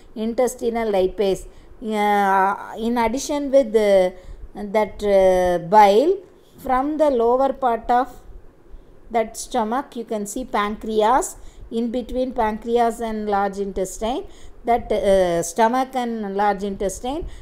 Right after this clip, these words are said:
pancreas, a leaf-like structure, it used to secrete pancreatic lipase.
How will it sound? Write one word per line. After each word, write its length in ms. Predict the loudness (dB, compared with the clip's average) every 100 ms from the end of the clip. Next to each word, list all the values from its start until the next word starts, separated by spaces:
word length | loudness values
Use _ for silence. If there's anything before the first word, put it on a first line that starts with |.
| -10
pancreas, 680 | -2 -2 -2 -4 0 2 2
a 140 | 0 2
leaf-like 540 | 0 -2 -2 -2 -2
structure, 500 | -4 -6 -6 -4 -2
it 240 | -2 -6 -8
used 320 | -8 -8 -8
to 120 | -8
secrete 560 | -4 -6 -4 -4 -4 -6 -20 -20 -20 -20 -20 -10
pancreatic 720 | -4 -4 -2 0 0 0 -6
lipase. 800 | -2 0 0 0 -2 -2 -6 -16